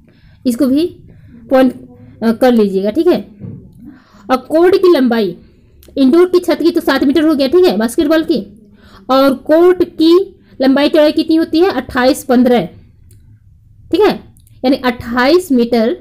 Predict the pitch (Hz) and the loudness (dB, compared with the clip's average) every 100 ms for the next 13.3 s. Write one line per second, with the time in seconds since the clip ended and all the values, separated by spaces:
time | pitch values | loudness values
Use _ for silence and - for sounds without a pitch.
0 | - - - 240 247 226 294 320 285 339 | -12 -20 -6 0 2 2 2 0 0 -2
1 | 349 - 254 254 247 233 277 262 220 254 | -2 -6 -4 0 2 4 4 2 0 -4
2 | 381 - - 240 226 226 220 196 196 202 | -6 -10 -4 0 2 2 2 -2 -4 -6
3 | - 175 - _ - - - 262 277 277 | -8 -14 -14 _ -20 -20 -4 0 0 2
4 | 311 349 320 302 247 247 240 247 247 247 | 2 2 2 2 0 0 2 2 0 0
5 | 320 330 269 226 311 302 277 254 240 254 | 0 2 2 2 0 0 0 0 2 0
6 | 254 226 220 - 240 226 226 220 226 226 | 2 0 0 0 -2 0 0 0 0 2
7 | 233 247 359 - - - - - 254 247 | 2 0 -2 -12 -20 -20 -20 -2 0 0
8 | 240 233 226 240 240 226 254 453 - - | 0 0 0 -2 -2 -2 -2 -6 -12 -20
9 | _ - _ 254 277 381 453 - _ _ | _ -20 _ -6 -2 -2 -4 -16 _ _
10 | - 247 247 269 262 269 247 254 285 277 | -2 0 0 -2 0 0 0 0 0 0
11 | 262 262 311 359 - 233 247 269 240 254 | -2 -2 -2 -4 -2 -2 0 0 2 4
12 | 233 214 220 214 196 - 202 202 302 349 | 2 2 0 -2 -4 -4 -4 -2 -2 0
13 | 311 180 | 0 -2